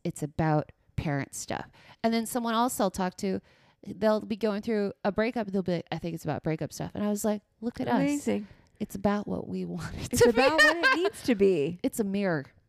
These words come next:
Speaker 2: Yeah.
Speaker 1: You're just staring at
Speaker 2: Yeah.
Speaker 1: yourself, for,
Speaker 2: Yeah.
Speaker 1: for two hours. Like,
Speaker 2: Yeah.
Speaker 1: oh.
Speaker 2: And also, I feel like storytelling in general is such a big part of, like,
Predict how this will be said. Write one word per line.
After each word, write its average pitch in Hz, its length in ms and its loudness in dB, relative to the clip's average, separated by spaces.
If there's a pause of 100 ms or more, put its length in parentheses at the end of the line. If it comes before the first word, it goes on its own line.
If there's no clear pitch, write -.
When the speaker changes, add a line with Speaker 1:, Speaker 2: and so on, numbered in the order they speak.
(120)
Speaker 2:
Yeah. 349 260 0
Speaker 1:
You're 440 120 2
just - 240 0
staring 196 380 4
at 220 120 4
Speaker 2:
Yeah. - 60 4
Speaker 1:
yourself, 214 640 2 (240)
for, 196 200 4
Speaker 2:
Yeah. 427 340 2
Speaker 1:
for 180 160 4
two 185 260 0
hours. 156 440 2
Like, 170 280 2
Speaker 2:
Yeah. 349 180 0
Speaker 1:
oh. 330 680 0 (360)
Speaker 2:
And 359 120 2
also, 392 240 -2
I 359 60 2
feel 262 200 -4
like 233 180 -4
storytelling 196 1000 -2 (100)
in 165 260 -2
general 160 600 -4
is 165 180 -2
such 175 260 -2
a 175 60 2
big - 240 -2
part 160 240 0
of, 156 140 -2
like, 151 280 -4